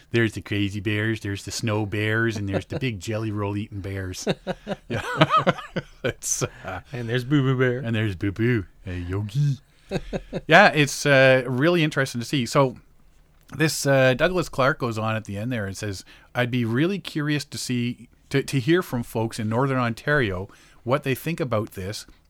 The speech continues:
Speaker 1: and whether people may have actually seen them already, which, given the large distances grizzly bears can travel, wouldn't surprise me at all."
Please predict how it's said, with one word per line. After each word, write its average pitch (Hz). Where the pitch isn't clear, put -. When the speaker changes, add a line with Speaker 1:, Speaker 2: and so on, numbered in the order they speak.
Speaker 1:
and 131
whether 156
people 175
may 156
have 139
actually 131
seen 113
them 110
already, 117
which, 123
given 143
the 120
large 127
distances 117
grizzly 113
bears 107
can 104
travel, 180
wouldn't 120
surprise 98
me 87
at 82
all." 110